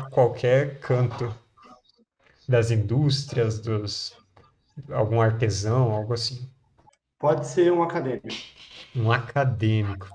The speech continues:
Speaker 1: Maneiro. Olha os exemplos. Um professor ou estudante da Academia de Duskfall, um filósofo ou um jornalista. Curioso.
Speaker 2: Ele é jornalista.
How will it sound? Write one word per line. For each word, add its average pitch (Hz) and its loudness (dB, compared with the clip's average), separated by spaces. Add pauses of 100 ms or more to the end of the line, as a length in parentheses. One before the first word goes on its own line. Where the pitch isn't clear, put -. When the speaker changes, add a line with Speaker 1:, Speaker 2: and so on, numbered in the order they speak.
(560)
Speaker 1:
Maneiro. 104 0 (840)
Olha 117 2
os 123 4
exemplos. 117 2 (360)
Um 113 4
professor 120 0
ou 127 10
estudante 113 2
da 113 4
Academia 110 2
de 110 -2
Duskfall, 123 2
um 139 2
filósofo 143 4
ou 139 2
um 135 6
jornalista. 131 2 (1200)
Curioso. 131 2
Speaker 2:
Ele 160 2
é - -6
jornalista. 160 -4